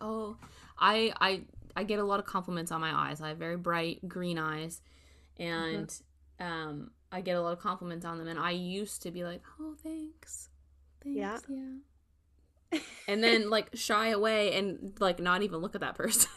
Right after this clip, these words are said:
Speaker 1: <laughs> 'cause I didn't want them to see my eyes anymore. <laughs>
Speaker 2: Okay,
Speaker 1: But
Speaker 2: so
Speaker 1: now
Speaker 2: I'm
Speaker 1: I'm
Speaker 2: not even joking. That's what I get complimented on too, is my green eyes all the
Speaker 1: Mm-hmm.
Speaker 2: time. <laughs>
Speaker 1: We're, we're a rare breed, us green-eyed people. <laughs> So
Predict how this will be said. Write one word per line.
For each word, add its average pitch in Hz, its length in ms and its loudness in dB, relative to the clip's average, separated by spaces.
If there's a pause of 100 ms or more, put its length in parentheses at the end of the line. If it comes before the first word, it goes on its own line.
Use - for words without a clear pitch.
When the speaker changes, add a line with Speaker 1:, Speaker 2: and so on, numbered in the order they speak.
Speaker 1:
<laughs> 508 160 4
'cause 359 160 8
I 311 80 8
didn't 294 180 6
want 254 160 8
them 247 100 0
to 233 80 4
see 226 140 4
my 190 240 4
eyes 196 120 0
anymore. 226 600 8
<laughs> 392 520 8 (580)
Speaker 2:
Okay, 269 240 8
Speaker 1:
But 233 80 8
Speaker 2:
so 240 80 12
Speaker 1:
now 269 40 12
Speaker 2:
I'm 269 140 12
Speaker 1:
I'm 269 40 0
Speaker 2:
not 262 180 10 (200)
even 247 240 6
joking. 240 460 10
That's 220 300 4
what 233 180 6
I 220 100 6
get 214 180 2 (160)
complimented 247 580 6
on 240 200 8
too, 254 260 4
is 247 220 8
my 226 220 4
green 220 360 2
eyes 196 440 -2 (120)
all 233 220 10
the 233 100 2
Speaker 1:
Mm-hmm. - 0 -
Speaker 2:
time. 240 520 6
<laughs> - 40 4 (720)
Speaker 1:
We're, 247 240 2
we're 285 300 4
a 254 40 4
rare 233 320 2
breed, 175 380 -2
us 165 160 -4
green-eyed 160 420 -2
people. 139 440 -4
<laughs> - 20 -20
So - 160 2